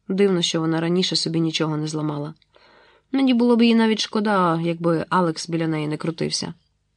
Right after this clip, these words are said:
З Пашею що далі, то гірше. Вчора пропонувала йому довести, що, ну, той маніяк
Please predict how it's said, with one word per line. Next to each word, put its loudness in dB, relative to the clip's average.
З -14
Пашею 0
що 0
далі, 4
то -4
гірше. -2
Вчора 0
пропонувала 2
йому 0
довести, 0
що, -2
ну, 0
той 6
маніяк 4